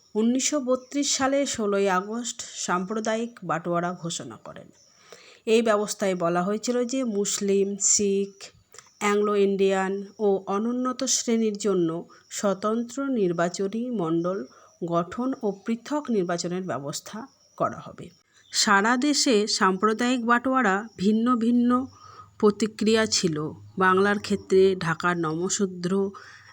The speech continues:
অ্যাসোসিয়েশনের পক্ষ থেকে গান্ধীজিকে টেলিগ্রাম করে নিম্নবর্ণের মানুষের জন্য কিছু আসন সংরক্ষণ এবং যৌথ নির্বাচনের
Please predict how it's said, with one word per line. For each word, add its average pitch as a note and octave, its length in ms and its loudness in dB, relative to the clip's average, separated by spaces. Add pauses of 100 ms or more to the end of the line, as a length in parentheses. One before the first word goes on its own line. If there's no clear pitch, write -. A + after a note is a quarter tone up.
(120)
অ্যাসোসিয়েশনের A#3 800 0 (120)
পক্ষ F#3+ 340 0
থেকে G3 500 0 (1700)
গান্ধীজিকে A#3+ 760 2 (120)
টেলিগ্রাম G#3 580 4
করে B3 240 2
নিম্নবর্ণের A3+ 800 4
মানুষের G3+ 540 4 (540)
জন্য F#3+ 340 6
কিছু F#3+ 340 -2
আসন G3 360 -2
সংরক্ষণ G3+ 840 0 (380)
এবং F#3 400 2 (340)
যৌথ G#3+ 360 4
নির্বাচনের G3 760 4